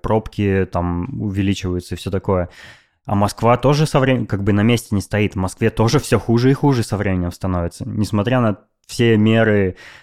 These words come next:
э, правительства Москвы, все равно ситуация ухудшается. Я вот недавно видел,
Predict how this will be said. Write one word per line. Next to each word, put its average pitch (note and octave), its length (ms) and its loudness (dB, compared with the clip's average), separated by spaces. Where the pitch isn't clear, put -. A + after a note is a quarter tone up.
э, F2+ 360 -2
правительства G#2 520 0
Москвы, B2+ 420 0
все - 180 -6
равно G#2 520 2
ситуация G#2 520 -2
ухудшается. G2 760 -2
Я A2 380 2
вот G2 180 -4
недавно G2+ 400 2
видел, F#2+ 380 -2